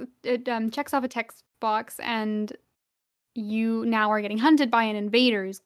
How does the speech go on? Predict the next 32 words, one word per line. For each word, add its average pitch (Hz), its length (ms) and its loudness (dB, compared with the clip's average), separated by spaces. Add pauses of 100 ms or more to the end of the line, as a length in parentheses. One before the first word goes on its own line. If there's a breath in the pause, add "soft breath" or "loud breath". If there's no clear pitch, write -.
who's 208 140 -8
trying 208 160 -6
to 202 60 -6
stop 208 300 -4
you. 208 80 -6
They're 208 120 -2
another 208 280 -4
agent. 202 480 -8 (480 soft breath)
And 254 120 4
what's 247 160 2
really 302 260 2
cool 302 160 4
about 262 180 4
this 233 240 0
is 247 120 -4
that 240 120 -4
they 240 100 -2
can 233 220 0
be 214 320 -4
a, 214 420 -6
an 220 240 -2
A 214 180 0
I 330 200 4
controlled 208 680 0 (420)
character, 226 480 -4 (280 loud breath)
or 320 240 4
they 302 120 4
can 285 160 6
be 247 120 4
a 226 60 4
human 269 440 6
invader 214 600 -6